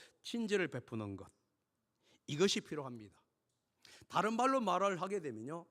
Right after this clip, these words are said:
사람에 대해서 너그러운 성품을 가지는 성도들이 되어야만 돼요. 작은 일에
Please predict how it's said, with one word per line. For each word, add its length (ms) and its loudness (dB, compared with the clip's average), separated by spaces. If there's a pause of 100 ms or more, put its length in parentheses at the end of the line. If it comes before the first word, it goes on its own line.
(340)
사람에 760 2
대해서 520 0 (680)
너그러운 680 6
성품을 640 -4
가지는 640 -4 (280)
성도들이 520 -4
되어야만 480 -8
돼요. 160 -20 (1300)
작은 600 6
일에 440 2